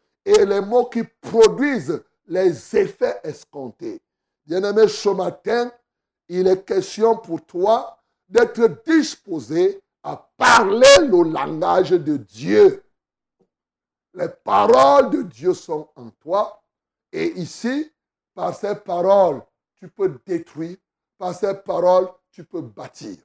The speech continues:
par ces paroles, tu peux ruiner, par ces paroles, tu peux planter. Donc, il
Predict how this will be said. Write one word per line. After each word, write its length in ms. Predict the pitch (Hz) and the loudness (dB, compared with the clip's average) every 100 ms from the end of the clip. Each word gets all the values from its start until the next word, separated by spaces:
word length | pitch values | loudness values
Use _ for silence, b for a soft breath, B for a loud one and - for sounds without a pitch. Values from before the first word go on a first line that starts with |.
| _ _ _ - | _ _ _ -12
par 180 | 170 | -10
ces 220 | - 214 208 | -4 -2 -2
paroles, 500 | - 220 202 196 - _ _ | -6 -2 0 0 -2 _ _
tu 120 | 180 | -20
peux 200 | - 185 | -4 -2
ruiner, 560 | 151 139 170 196 214 - _ _ | -2 -4 -4 -4 -4 -10 _ _
par 160 | 185 165 | -14 -12
ces 220 | - 190 | -6 -6
paroles, 460 | 190 - 190 190 - | -6 -6 0 0 0
tu 140 | 175 | -12
peux 200 | - 160 | -14 -16
planter. 680 | - - 131 117 - 104 - _ _ _ | -14 -10 -8 -10 -12 -16 -16 _ _ _
Donc, 280 | 160 135 - _ | -6 -6 -6 _
il 340 | 190 190 170 | 0 2 2